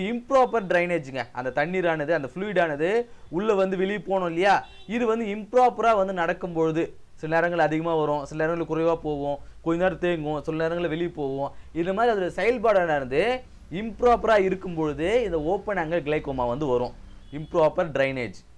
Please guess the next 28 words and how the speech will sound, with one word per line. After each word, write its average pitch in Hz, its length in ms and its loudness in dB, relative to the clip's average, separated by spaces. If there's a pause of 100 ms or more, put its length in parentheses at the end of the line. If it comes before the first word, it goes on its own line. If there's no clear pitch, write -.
(800)
சிம்டம்ஸே 233 600 -2 (100)
இருக்காது. 156 420 -4 (600)
இது 135 140 -8
நமக்கு 135 240 -6
கிளைகோமா 175 480 0
வந்துச்சா 156 340 -2 (120)
இல்லையா 143 260 0
அப்படிங்கிறத 120 400 -2 (480)
சிம்டம்ஸே 196 560 -2
இருக்காது. 131 460 0 (340)
And 151 180 -2 (680)
இதுக்கு 185 240 -4
வந்து 220 120 -2 (220)
க்யூரே 254 380 2 (120)
கிடையாதுன்னு 190 440 0
சொல்றாங்க. 139 440 -2
இது 135 120 -6
வந்து 165 180 -6
குணப்படுத்தவே 175 540 -2
முடியாது. 139 320 0 (460)
இந்த 135 100 -4 (120)
ஓப்பன் 196 260 -2
ஆங்கிள் 175 240 -2
கிளைகோமா 165 440 2
வந்துச்சுன்னா 139 400 -2 (480)
சிம்டம்ஸே 180 540 -4
தெரியாது, 202 400 4 (380)
அதை 156 120 2